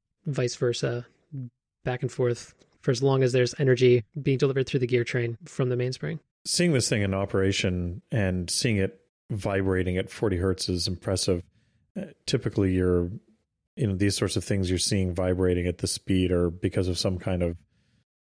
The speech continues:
Speaker 2: electromechanical mechanism, and seeing a mechanical mechanism doing this, thanks to these two states that it's stable in, and the fact that the, the silicon is able to actually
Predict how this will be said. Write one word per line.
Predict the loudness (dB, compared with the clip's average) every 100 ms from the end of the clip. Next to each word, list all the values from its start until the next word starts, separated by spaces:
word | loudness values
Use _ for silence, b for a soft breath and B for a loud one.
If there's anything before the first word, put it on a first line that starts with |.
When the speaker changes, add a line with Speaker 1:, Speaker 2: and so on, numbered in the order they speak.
| -2
Speaker 2:
electromechanical | -2 0 -2 -2 0 0 0 0 2 2 0 -4 _ _ _ -4
mechanism, | 0 0 0 0 0 0 -2 -6 -14 -6
and | -2 -2 -2 -2
seeing | -2 0 -2
a |
mechanical | -2 -4 -4 -2 0 0
mechanism | 0 -2 -2 -2 -2
doing | -2 -2 0
this, | -2 -4 -8 -14 _ -8
thanks | -4 -4 -2
to | -2
these | -2 -2
two | 0 0
states | 0 0 -2 -2
that | -2
it's | -2
stable | -2 -2 0 0
in, | 0
and | 0 -2
the |
fact | -2 -4 -4
that | -4
the, | -2 -4 -6 -4
the | -2
silicon | -2 -2 -2 -2
is | 0
able | 0 0 -2
to | -4 -2 0 0
actually | -2 -4 -4 -6 -6